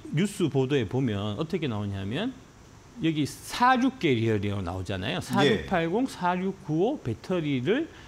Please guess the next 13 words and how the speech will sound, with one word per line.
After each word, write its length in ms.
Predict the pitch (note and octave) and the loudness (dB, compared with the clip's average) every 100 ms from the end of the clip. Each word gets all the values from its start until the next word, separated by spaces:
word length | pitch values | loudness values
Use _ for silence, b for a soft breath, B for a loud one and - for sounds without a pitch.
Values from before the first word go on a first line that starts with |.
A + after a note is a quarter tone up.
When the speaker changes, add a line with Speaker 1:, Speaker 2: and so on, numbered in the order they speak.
| B A2+ | B 0
Speaker 1:
양산 540 | C3 A3+ A#3+ B3+ A#3+ | 2 4 2 2 2
라인을 440 | F#3 D#3+ E3 G#3+ - | 2 0 2 0 0
저 140 | D3 | -2
부산 560 | - G#2+ C3 C#3 C#3+ B2 - | -2 -2 0 0 -2 -6 -8
기장 360 | G#2+ C3 C3+ | -4 0 0
공장에다가 760 | B2+ C3 B2+ E3+ C#3+ A2+ G#2+ D#3+ | 0 0 -2 -2 -2 -2 -2 -2
설치할 540 | - C4+ B3 - C3+ - | -2 -2 -2 -2 -6 -4
거다. 600 | C#3 F#2+ F2 G#2+ G2+ E2+ B B B - | -4 -2 -2 -4 -6 -8 B B B -2
그래서 260 | G#3+ G#3+ G3 | 0 2 -2
그 500 | - F#3 F#3 F#3 F#3 - | 2 4 4 4 2 2
배터리를 520 | C#3 - A3 G3 E3+ | -2 -2 -2 0 0
쓰기 340 | - G#3 G3 F3 | 0 -2 0 2
위해서 460 | C#3+ C#3+ G#3+ C4+ | 2 2 0 -4